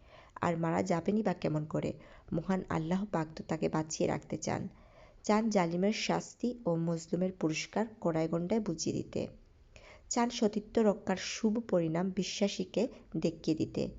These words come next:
সুতরাং এত কিছুর পরও সেদিন তিনি মৃত্যুবরণ করেননি। মহিলা হাত পা বাঁধা অবস্থায় জঙ্গলের পাশে পড়ে আছেন। কিছুক্ষণ পর একজন পথিক জঙ্গলের পাশ দিয়ে হেঁটে যাচ্ছিল। সে দূর থেকে একজন মানুষের গুনগানের শব্দ শুনে সামনে এগিয়ে এলো।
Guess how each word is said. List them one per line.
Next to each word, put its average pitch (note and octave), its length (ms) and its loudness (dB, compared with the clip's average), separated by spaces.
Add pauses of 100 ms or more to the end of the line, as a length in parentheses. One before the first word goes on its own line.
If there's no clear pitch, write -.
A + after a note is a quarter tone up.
(260)
সুতরাং F3+ 500 0 (120)
এত F#3 200 2
কিছুর A#3 300 0 (120)
পরও F#3 200 2
সেদিন E3 340 -4
তিনি G3 180 2
মৃত্যুবরণ D#3 540 0
করেননি। D3 520 -2 (640)
মহিলা B3+ 300 6
হাত G#3+ 280 0 (120)
পা A#3 100 4
বাঁধা F3+ 320 2
অবস্থায় F#3+ 400 0
জঙ্গলের D#3+ 480 0
পাশে F3 260 -4 (100)
পড়ে D3+ 180 4
আছেন। C3 380 -2 (420)
কিছুক্ষণ D4 400 2
পর G3 280 4
একজন F3+ 340 2 (120)
পথিক E3 560 2
জঙ্গলের E3+ 460 2
পাশ F3 320 -2
দিয়ে G3 120 2
হেঁটে E3 200 0
যাচ্ছিল। - 460 -2 (440)
সে C4 220 6
দূর B3+ 380 2
থেকে G#3+ 320 0
একজন F#3 240 -2
মানুষের E3+ 440 2
গুনগানের F3 460 0
শব্দ - 340 -2
শুনে G3 340 0 (240)
সামনে E3 420 2
এগিয়ে D3 320 -2
এলো। D#3 240 -4